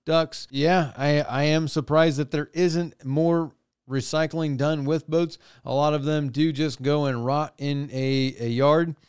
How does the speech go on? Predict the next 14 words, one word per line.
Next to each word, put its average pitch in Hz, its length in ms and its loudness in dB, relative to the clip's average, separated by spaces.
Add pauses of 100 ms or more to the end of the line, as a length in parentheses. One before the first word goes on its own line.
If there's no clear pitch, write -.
(1160)
There's 170 220 2
probably 208 400 2
an 143 100 2
issue 147 440 2
with 143 280 2 (260)
the 135 680 0 (520)
amount 160 280 0
of 147 60 -2
people 160 260 2
that 143 100 0
know 151 320 0
how 131 220 -2
to 165 60 -2
recycle 185 680 -2